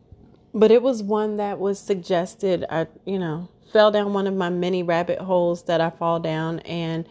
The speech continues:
found the name of this book. And, um,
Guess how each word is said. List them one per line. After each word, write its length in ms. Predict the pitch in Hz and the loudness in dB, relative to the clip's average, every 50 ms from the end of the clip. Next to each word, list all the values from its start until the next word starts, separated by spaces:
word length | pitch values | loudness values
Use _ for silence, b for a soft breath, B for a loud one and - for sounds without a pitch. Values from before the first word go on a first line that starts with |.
| B B B B B B B B | B B B B B B B B
found 200 | 240 254 269 269 | 0 2 2 2
the 60 | 262 | 2
name 240 | 254 240 226 214 214 | 2 2 2 2 2
of 160 | 208 208 202 | 0 -2 -2
this 220 | - 180 175 - - | -2 -4 -4 -4 -6
book. 400 | - - 180 180 165 - - - _ _ _ _ _ _ _ _ _ _ _ _ _ _ _ _ _ _ _ _ _ _ _ - - _ - - - - - 180 | -4 0 2 2 2 2 0 -8 _ _ _ _ _ _ _ _ _ _ _ _ _ _ _ _ _ _ _ _ _ _ _ -20 -20 _ -20 -20 -20 -14 -8 -4
And, 640 | 185 185 180 180 175 175 175 175 175 175 175 - - B B B B B B B B B B _ - | -2 -2 0 -2 -2 -2 -2 -2 -2 -4 -6 -8 -14 B B B B B B B B B B _ -8
um, 600 | 190 190 185 180 165 139 107 120 123 95 190 185 | -6 -4 -4 -4 -4 -4 -6 -6 -8 -10 -12 -14